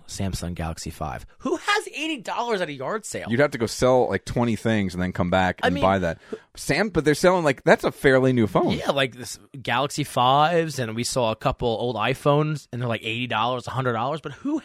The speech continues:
Speaker 1: has that in their, I mean, I don't carry cash ever.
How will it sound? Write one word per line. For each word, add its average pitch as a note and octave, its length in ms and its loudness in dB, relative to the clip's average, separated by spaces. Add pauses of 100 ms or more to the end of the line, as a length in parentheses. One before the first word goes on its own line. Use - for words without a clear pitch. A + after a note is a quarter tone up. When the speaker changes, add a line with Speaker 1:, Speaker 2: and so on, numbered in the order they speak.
Speaker 1:
has A3 580 -8 (1040)
that A3 220 -6
in A#3+ 80 -4
their, A3 100 -8 (260)
I D#3 60 -8
mean, D3+ 120 -2
I - 40 2
don't E3+ 140 0
carry A2+ 220 -2
cash C3 340 -6
ever. - 340 -8